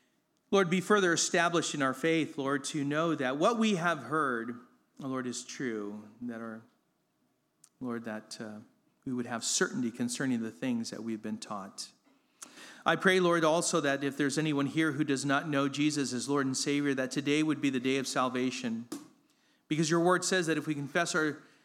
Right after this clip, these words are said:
uh, with our mouths that Jesus is Lord and believe in our hearts that God raised him from the dead, we shall be saved. For all who call upon the name of the Lord shall be saved. As it says in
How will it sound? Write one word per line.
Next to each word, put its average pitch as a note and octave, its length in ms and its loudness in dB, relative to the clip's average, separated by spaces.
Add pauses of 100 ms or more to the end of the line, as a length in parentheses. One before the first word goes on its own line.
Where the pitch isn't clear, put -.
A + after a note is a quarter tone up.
(140)
uh, D3+ 120 4
with D#3+ 160 4
our D#3 100 4
mouths E3 300 4
that C#3+ 100 -2
Jesus D#3 380 0
is C3 160 -4
Lord D#3+ 260 4
and C#3 80 0
believe D3+ 240 2
in D#3 60 0
our C#3 100 2
hearts F3+ 320 0
that D#3 100 -4
God C#3 260 0
raised F3+ 280 2
him F3 140 2
from D#3+ 220 -4
the D3 80 0
dead, D#3 420 -2 (340)
we D3 120 -2
shall C#3+ 280 -2
be C3 140 -4
saved. A#2 400 -8 (120)
For C3 140 -2
all E3 240 2
who F3 140 -2
call E3 440 -2
upon C#3 300 -4
the C3+ 60 -2
name C#3 180 -2
of C3+ 60 -6
the C3+ 60 -6
Lord C3 380 -2
shall B2+ 380 -4
be B2 160 -4
saved. C3 380 -6
As C3+ 120 -4
it C#3+ 60 -6
says D#3+ 280 -4
in D3 140 -6